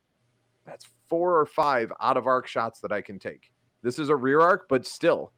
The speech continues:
I'll take a front rear on a Z ninety-five, and this gives me two shots instead of one all day, every day.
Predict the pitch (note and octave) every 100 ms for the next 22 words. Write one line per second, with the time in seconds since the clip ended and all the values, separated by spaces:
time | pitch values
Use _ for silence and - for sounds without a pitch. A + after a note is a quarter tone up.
0 | _ - A2+ C3 G#3 E3+ - B2 A2+ G2
1 | G#2+ A2 G#2+ G#2 F#2+ G#2+ G#2 G2 F#2 G2
2 | F#2+ D3 _ _ - C3+ E3 F#3 C3 C3+
3 | G#2+ - G#3+ - G2 F#2+ G2+ G#2 B2 G2+
4 | F#2+ D#3+ - - _ _ _ _ _ _
5 | _ _ _ _ B2+ C#3+ D#3 C#3 G2+ E2+
6 | A#1